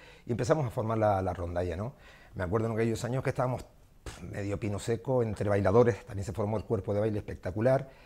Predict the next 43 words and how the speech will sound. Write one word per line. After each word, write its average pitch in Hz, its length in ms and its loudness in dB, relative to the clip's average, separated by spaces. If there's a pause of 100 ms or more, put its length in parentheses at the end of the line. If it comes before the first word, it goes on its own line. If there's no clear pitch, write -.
(240)
Aquellos 120 340 2
años, 139 260 0
la 120 100 0
verdad 117 180 4
que 127 60 0
fueron 135 240 0
unos 127 180 -2
años 131 180 -2
muy, 127 500 0 (140)
en 104 140 -4
cuanto 110 220 0
a - 20 -4
folclore, 143 460 2 (360)
muy 131 220 4
atrevidos, 113 480 4
¿no? 120 160 2
Aquí 101 140 0
en 117 80 2
Arguineguín, 104 520 0
¿no? 139 200 -4 (220)
Con 87 120 -2
la 90 40 0
gente 110 200 0
de 107 60 6
abajo 107 180 4
del 101 100 0
pueblo, 139 640 2
la 104 200 -2
otra 101 200 -6
rondalla 104 380 0
de, 104 160 2
de 92 100 -4
arriba 104 200 0
de 101 100 0
Pino 107 180 -2
Seco, 147 320 -2 (560)
y 123 140 0
poco 165 340 2
a 160 40 0
poco, 180 280 0
pues, 120 160 -8 (180)
te - 100 -6
vas 98 180 -2